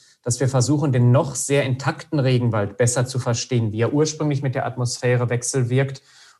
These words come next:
Und hier sehen wir aber auch leider,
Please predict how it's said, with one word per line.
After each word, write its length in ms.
Und 480
hier 300
sehen 280
wir 120
aber 240
auch 300
leider, 480